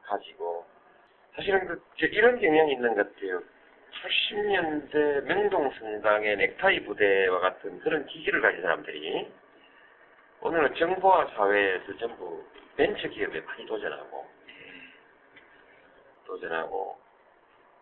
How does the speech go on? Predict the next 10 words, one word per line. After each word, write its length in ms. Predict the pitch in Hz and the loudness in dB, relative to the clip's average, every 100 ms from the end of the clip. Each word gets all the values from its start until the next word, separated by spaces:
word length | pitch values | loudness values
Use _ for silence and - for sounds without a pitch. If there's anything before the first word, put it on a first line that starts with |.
| _ - | _ 4
악기 300 | - - 170 | 4 4 -6
벤처 300 | 175 180 - | -2 -2 -2
기업이든 420 | 151 156 151 - - | -2 0 2 0 2
아니든 460 | 107 123 131 123 | 2 2 -4 2
간에 180 | 113 104 | 4 4
하여튼 260 | 95 95 - | 2 -2 -8
창의와 540 | - 139 165 180 - | -2 0 6 8 8
아이디어로서 540 | 135 147 180 160 - 104 | 4 -2 0 0 0 -6
승부하면서 1080 | - 92 95 98 101 87 78 85 98 85 71 - _ _ _ _ - - - _ - - | -14 -12 -8 -6 -4 -6 -12 -4 -2 -2 -4 -12 _ _ _ _ -20 -20 -20 _ -20 -16
기존의 880 | 170 165 143 113 104 113 135 143 | -4 2 4 4 4 2 2 -4